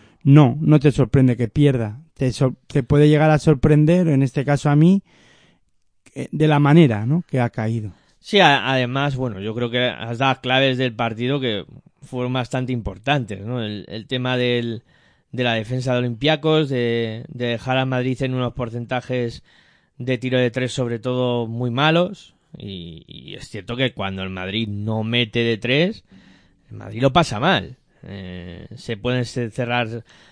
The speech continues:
Speaker 2: las defensas sobre Tavares, Tavares no es tan, eh,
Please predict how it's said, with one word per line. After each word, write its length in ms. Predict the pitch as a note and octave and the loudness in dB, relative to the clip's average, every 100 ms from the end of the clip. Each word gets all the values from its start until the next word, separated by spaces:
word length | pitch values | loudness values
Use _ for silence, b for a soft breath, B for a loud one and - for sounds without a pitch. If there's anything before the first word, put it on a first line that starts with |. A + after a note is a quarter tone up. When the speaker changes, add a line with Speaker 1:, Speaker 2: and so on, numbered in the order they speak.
| _ | _
Speaker 2:
las 200 | B2+ A#2 | -2 -2
defensas 420 | A#2+ B2 B2+ B2 | -2 -2 -2 -2
sobre 240 | C3+ C3+ | -2 -2
Tavares, 720 | C#3 F3 F#3+ G3 F#3+ F#3+ F3+ | 0 2 4 4 4 2 0
Tavares 580 | - A#2+ B2+ C3 B2+ - b b b - | -2 -2 0 0 -2 -6 b b b -8
no 200 | B2+ C3 | -2 0
es 160 | B2 | -2
tan, 720 | - B2 B2 B2 B2 B2 B2 A#2+ | -2 0 0 0 -2 -4 -6 -6
eh, 640 | A#2+ A#2+ A#2+ A#2 A#2 | -4 -4 -4 -4 -6